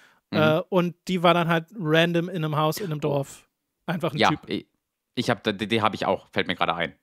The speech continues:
Speaker 1: Ich
Speaker 2: Ach so,
Speaker 1: weiß,
Speaker 2: den hast du
Speaker 1: äh,
Speaker 2: auch
Speaker 1: wen
Speaker 2: gefunden.
Speaker 1: du meinst. Genau, ich, den hab ich gerade aus irgendeinem Grund vergessen. Den, da hab ich auch viel Freude dran gehabt. Also da hab ich mich sehr gefreut und hab den auch auf Level zehn, glaub ich, das ist, glaub ich, mein Level zehn Ding.
Speaker 2: Genau.
Speaker 1: Äh, da hatte ich viel Freude
Speaker 2: Aber
Speaker 1: dran.
Speaker 2: ist halt super random, ne? Also wenn du
Speaker 1: Ja.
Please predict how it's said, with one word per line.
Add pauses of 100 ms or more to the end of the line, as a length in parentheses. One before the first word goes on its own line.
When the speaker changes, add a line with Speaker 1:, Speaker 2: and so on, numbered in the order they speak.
(140)
Speaker 1:
Ich
Speaker 2:
Ach
so,
Speaker 1:
weiß,
Speaker 2:
den
hast
du
Speaker 1:
äh,
Speaker 2:
auch
Speaker 1:
wen
Speaker 2:
gefunden.
Speaker 1:
du
meinst.
Genau,
ich,
den
hab
ich
gerade
aus
irgendeinem
Grund
vergessen. (240)
Den,
da
hab
ich
auch
viel
Freude
dran
gehabt.
Also
da
hab
ich
mich
sehr
gefreut (200)
und
hab
den
auch
auf
Level
zehn,
glaub
ich,
das
ist,
glaub
ich,
mein
Level
zehn
Ding. (140)
Speaker 2:
Genau.
Speaker 1:
Äh,
da
hatte
ich
viel
Freude
Speaker 2:
Aber
Speaker 1:
dran. (320)
Speaker 2:
ist
halt
super
random,
ne?
Also
wenn
du
Speaker 1:
Ja.